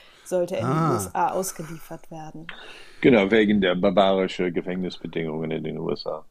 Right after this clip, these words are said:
Speaker 3: Die U S A sagte, ich weiß nicht, ob du das mitgekriegt hast, Elena, also gerade, also diese Woche, äh, habe ich ein Zitat gelesen, wo die sagen, „Na ja, auch wenn er diesmal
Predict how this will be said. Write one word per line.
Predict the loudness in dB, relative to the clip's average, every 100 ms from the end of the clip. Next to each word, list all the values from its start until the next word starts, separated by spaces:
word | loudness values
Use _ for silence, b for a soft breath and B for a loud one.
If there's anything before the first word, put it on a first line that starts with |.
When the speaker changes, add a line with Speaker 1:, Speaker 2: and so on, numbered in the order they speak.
| -10
Speaker 3:
Die | 2 6
U | 6
S | 6
A | 2 -2
sagte, | 0 -2 -2 -2
ich | -4
weiß | -2 -6
nicht, | -6
ob | -6
du |
das | -6 -6
mitgekriegt | -6 -4 -2 -2
hast, | -2 -4 -4
Elena, | -4 0 0
also | 0 -4
gerade, | 0 6 8 8 8 4
also | 0 -2 -2
diese | -8 0 2 4 4
Woche, | 4 4 2 0 -6 b b b b 4
äh, | 6 6
habe | 4 2
ich | 2
ein | -4
Zitat | -4 -4 -2 0
gelesen, | 2 4 6 4 2 -6 -6 -8 b b 0
wo | 4
die | 6 8
sagen, | 6 6 2
„Na | 2
ja, | 4 4 2 2
auch | 2 2 2
wenn | 4
er | 2
diesmal | 0 -4 -2 0 2 2 0 -2